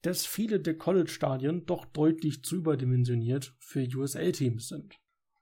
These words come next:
Und in der letzten Partie des Tages ist uns das doch sehr stark aufgefallen, denn wir gehen jetzt in die Super League,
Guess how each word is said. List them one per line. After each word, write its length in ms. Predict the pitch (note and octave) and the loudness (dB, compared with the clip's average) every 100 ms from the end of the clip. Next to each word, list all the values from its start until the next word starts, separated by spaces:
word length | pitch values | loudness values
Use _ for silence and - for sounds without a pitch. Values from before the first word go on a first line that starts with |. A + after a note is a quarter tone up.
| _ | _
Und 240 | - F3 E3+ | 4 4 6
in 100 | D3+ | 4
der 100 | D3 | 4
letzten 360 | G3+ - B3 | 2 -2 -2
Partie 300 | F3 D3+ D3 | 0 0 2
des 160 | C3 B2+ | 2 2
Tages 500 | A#2+ A#2 C#3 G#3 - | 2 2 2 -2 -4
ist 260 | - G3 | -6 -6
uns 220 | A3+ G3 - | -4 -6 0
das 240 | F3 - | 0 0
doch 160 | E3 C3+ | -4 -4
sehr 540 | A#2+ B2 D3+ C#3+ B2+ | -2 2 4 4 2
stark 300 | B2+ B2 A#2+ | 0 -2 -2
aufgefallen, 800 | D3 C3 - A#2 A2+ A#2 F3+ - - _ _ _ _ _ - | -2 -4 -4 -4 -4 -4 -4 -8 -20 _ _ _ _ _ 2
denn 180 | F3+ A3 | 2 2
wir 100 | G3+ | 0
gehen 200 | F#3 F3 | -2 0
jetzt 380 | D3 E3+ - | 2 0 -4
in 280 | - D#3 D3 | -6 -4 -2
die 140 | C3+ C#3 | -2 -4
Super 360 | - G#3 C#3 | -4 0 0
League, 360 | A#2+ C#3+ - | 0 -2 -6